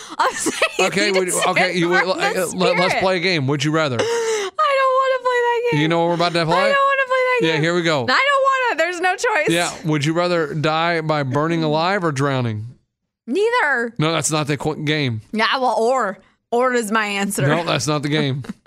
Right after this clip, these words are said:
Speaker 1: <laughs> I'm not playing this game. You know why? 'Cause I don't want the bad juju. <laughs>
Speaker 2: All right.
Speaker 1: I, I do think you have bad juju with you. We will only find out in a matter of time, though. That's the, the only
Speaker 2: Yeah,
Speaker 1: possible.
Speaker 2: it, it can only last for the next thirty days, 'cause I told the, the doll it
Speaker 1: Well,
Speaker 2: can
Speaker 1: that's
Speaker 2: only
Speaker 1: the
Speaker 2: last
Speaker 1: curse. That's not the bad
Speaker 2: Oh,
Speaker 1: juju.
Speaker 2: I didn't think about that.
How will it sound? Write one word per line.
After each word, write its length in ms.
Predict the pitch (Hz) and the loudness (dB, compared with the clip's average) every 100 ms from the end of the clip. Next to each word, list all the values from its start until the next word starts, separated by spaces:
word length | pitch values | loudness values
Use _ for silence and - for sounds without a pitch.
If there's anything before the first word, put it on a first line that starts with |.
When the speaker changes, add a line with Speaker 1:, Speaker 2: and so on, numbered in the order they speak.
| - | -20
Speaker 1:
<laughs> 360 | - 480 494 - | -10 -8 -8 -6
I'm 80 | 302 | -4
not 160 | 403 | -4
playing 220 | 311 349 339 | -4 -4 -6
this 140 | 294 | -6
game. 180 | 208 196 | -4 -2
You 80 | 226 | -2
know 80 | |
why? 200 | 254 294 285 | 0 -2 -2
'Cause 100 | 277 | 0
I 160 | 269 | 0
don't 120 | 302 294 | 0 0
want 100 | 294 | 0
the 60 | |
bad 240 | 294 285 240 | 0 0 0
juju. 320 | 349 277 233 | 0 0 0
<laughs> 680 | 254 - 302 - - - - | 0 -4 -6 -4 -6 -6 -4
Speaker 2:
All 60 | 135 | 0
right. 300 | 151 139 123 - - 523 453 403 381 320 _ - | 0 -2 -6 -10 -2 -2 -2 -8 -12 -16 _ -2
Speaker 1:
I, 440 | 247 277 294 302 - | 0 2 0 -2 -2
I 200 | 226 214 | -2 -2
do 240 | 233 254 | -2 -2
think 200 | 262 226 | -2 -2
you 120 | 247 | -2
have 200 | 220 202 | -2 -2
bad 300 | 190 196 190 | -2 -2 -2
juju 280 | 190 185 185 | -4 -2 -2
with 100 | 185 | 0
you. 140 | 180 180 | -2 -2
We 120 | 190 | -2
will 140 | 185 185 | 0 0
only 220 | 202 208 | 0 -2
find 280 | 220 208 190 | -2 -2 0
out 220 | 190 160 | 0 -2
in 80 | 185 | -4
a 40 | |
matter 300 | 170 160 165 | -2 -2 -4
of 100 | 165 | -6
time, 360 | - 156 165 170 | -4 -4 -4 -10
though. 160 | 165 | -10
That's 200 | 160 180 | -10 -14
the, 320 | - 170 170 - | -12 -10 -12 -6
the 140 | 208 240 | -2 0
only 140 | 240 | 0
Speaker 2:
Yeah, 200 | 240 233 | 0 -2
Speaker 1:
possible. 320 | 202 196 190 | -2 0 0
Speaker 2:
it, 220 | 208 202 202 | 0 0 0
it 80 | |
can 120 | 180 220 | 0 0
only 160 | 226 | 0
last 260 | 208 214 165 | 0 0 0
for 80 | 190 | 0
the 80 | |
next 180 | 190 185 | 0 0
thirty 220 | 196 190 175 | 0 0 0
days, 300 | 185 160 131 | 0 0 0
'cause 100 | 139 | -2
I 80 | |
told 280 | 143 170 165 | 0 -2 0
the, 60 | 151 | -2
the 300 | 131 139 139 | -4 -4 -2
doll 320 | 156 160 147 | 0 0 0
it 80 | 175 | 0
Speaker 1:
Well, 80 | 240 | 2
Speaker 2:
can 40 | |
Speaker 1:
that's 100 | 294 | 2
Speaker 2:
only 140 | 285 | 2
Speaker 1:
the 40 | 285 | 0
Speaker 2:
last 120 | - | 0
Speaker 1:
curse. 400 | - 359 254 202 | -2 -2 -2 -4
That's 240 | - 233 247 | -4 -4 -2
not 180 | 277 285 | -2 -2
the 80 | |
bad 300 | 220 247 277 | 0 0 0
Speaker 2:
Oh, 40 | 262 | 0
Speaker 1:
juju. 420 | 330 240 208 156 | -2 0 -2 0
Speaker 2:
I 80 | 139 | -2
didn't 140 | 135 | 0
think 120 | 135 | -2
about 200 | 120 123 123 | -2 -4 -6
that. 240 | 120 | -10